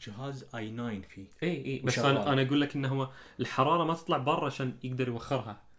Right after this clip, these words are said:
Speaker 2: فلازم عندك الاس او سي الحين لازم يسوون له ديلت، لازم يلقون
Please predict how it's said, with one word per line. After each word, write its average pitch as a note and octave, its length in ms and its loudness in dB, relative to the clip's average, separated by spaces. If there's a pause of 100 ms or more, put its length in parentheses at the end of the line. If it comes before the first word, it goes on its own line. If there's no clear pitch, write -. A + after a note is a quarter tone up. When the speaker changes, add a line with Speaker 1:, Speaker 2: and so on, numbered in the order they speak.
(260)
Speaker 2:
فلازم C3 380 2
عندك C3 260 -4
الاس B2+ 220 -4
او B2+ 40 -4
سي C3+ 160 -2
الحين B2 200 -4
لازم A#2+ 240 -2
يسوون A#2+ 280 -4
له A#2+ 60 -2
ديلت، A#2 560 -2
لازم A2+ 220 -4
يلقون A2+ 200 -4